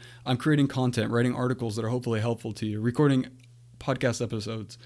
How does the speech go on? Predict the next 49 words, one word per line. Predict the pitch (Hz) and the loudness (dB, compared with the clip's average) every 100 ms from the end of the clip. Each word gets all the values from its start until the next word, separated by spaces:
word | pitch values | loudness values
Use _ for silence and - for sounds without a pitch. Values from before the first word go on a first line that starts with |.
| - - - - | -20 -20 -20 -12
um, | 104 - 123 | -10 -6 0
because | 127 131 | 2 4
I | 123 | 4
enjoy | 117 123 127 | 2 4 4
it | 110 101 | 2 0
and | 113 | -2
I | 110 | -2
like | 110 113 - 120 | 0 -2 -4 -6
giving | 113 123 120 | 0 2 2
back | 110 110 117 | 2 -2 0
to | 120 | -4
the | |
community | - 123 117 113 | 0 0 2 2
and | 113 | 0
interacting | 120 117 110 110 - 113 | 0 0 0 -2 0 0
in | 113 | 0
a | |
more | 117 117 | 0 -2
personal | - 131 - 135 113 | 0 0 0 -2 0
level. | 117 104 110 107 - - - 127 | 0 0 -6 -8 -14 -20 -8 -4
And | 120 | 2
so | 131 127 127 | 2 2 0
we're, | 151 131 - - - | -2 -2 -2 -16 -6
no | 147 139 | 4 6
matter | 170 139 | 6 6
what | 123 190 160 143 | 6 6 6 2
the | 135 | 0
situation | - 143 127 143 135 117 | 0 2 2 4 4 0
is, | 117 | 2
we're | 151 160 | -2 -2
always | 165 202 196 165 | -6 0 2 2
putting | 147 131 | 2 0
ourselves | 127 123 113 113 | 0 0 0 0
out | 110 | 0
there | 113 110 | -2 -4
to | |
try | 120 131 | -2 0
to | 123 120 | 2 0
achieve | 123 156 151 | 0 2 2
more. | 135 139 127 113 | 4 6 4 4
And | 139 | 2
it's | 151 | 2
not | 226 | 0
just | 208 | 2
about | 165 120 | 4 6
money. | 147 127 104 - - - - | 6 4 0 -8 -20 -20 -8
Uh, | 110 110 | -4 -2
it's | 110 | -2
about, | 127 127 131 | 2 2 2